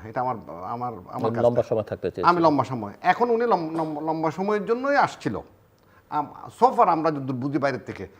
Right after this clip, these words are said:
Speaker 1: ও-, ওনারা যেটা বুঝেন না আসলে, ওনারা বুঝলেও বুঝতে চান না। ওনারা বলতে আমি যারা দল করেন, আমি
Speaker 2: হুম, হুম,
Speaker 1: আপনাকে
Speaker 2: হুম।
Speaker 1: না, যারা দল করেন।
Speaker 2: না, না, সরাসরি বলেন না, অসুবিধা কি
Speaker 1: হ্যাঁ,
Speaker 2: আছে?
Speaker 1: আপনারা
Speaker 2: আপনারা
Speaker 1: বুঝতে
Speaker 2: বুঝতে চান
Speaker 1: চাচ্ছেন না,
Speaker 2: না,
Speaker 1: কিন্তু
Speaker 2: ঠিক আছে।
Speaker 1: আমরা বুঝি। উনি কিন্তু এই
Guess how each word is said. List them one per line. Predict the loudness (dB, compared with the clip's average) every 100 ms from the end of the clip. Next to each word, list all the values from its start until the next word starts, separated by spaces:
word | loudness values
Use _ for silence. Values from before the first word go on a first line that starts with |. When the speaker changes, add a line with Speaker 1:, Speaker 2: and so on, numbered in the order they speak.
| _
Speaker 1:
ও-, | -12
ওনারা | 0 2 2
যেটা | 2
বুঝেন | 0 2 2
না | 0
আসলে, | -4 -10 -14 _ _ _ _ 2
ওনারা | 4 6
বুঝলেও | 4 4 6
বুঝতে | 4 0
চান | 2 2
না। | 4 -2 -2
ওনারা | 0 0
বলতে | 0 0
আমি | 2
যারা | 2 0
দল | 0 2 4
করেন, | 4 0 0
আমি | 0
Speaker 2:
হুম, |
হুম, | 2
Speaker 1:
আপনাকে | 2 2
Speaker 2:
হুম। |
Speaker 1:
না, | 0 -4 -10 -20 0
যারা | 4 6
দল | 6 4
করেন। | 4 -2 -6 -12 2
Speaker 2:
না, | 6
না, | 8 8
সরাসরি | 6 4 4 0 0
বলেন | 4 6 4
না, | 0
অসুবিধা | -2 -6
কি | -2
Speaker 1:
হ্যাঁ, | -2
Speaker 2:
আছে? | -2 -6
Speaker 1:
আপনারা | 6
Speaker 2:
আপনারা | 6 8
Speaker 1:
বুঝতে | 4 4
Speaker 2:
বুঝতে | 2
চান | 2
Speaker 1:
চাচ্ছেন | 2
না, | 0
Speaker 2:
না, |
Speaker 1:
কিন্তু | 0 4
Speaker 2:
ঠিক | 4
আছে। |
Speaker 1:
আমরা | 4
বুঝি। | 2 2 0 -2 -4
উনি | -4 -2
কিন্তু | 0
এই | -2 -2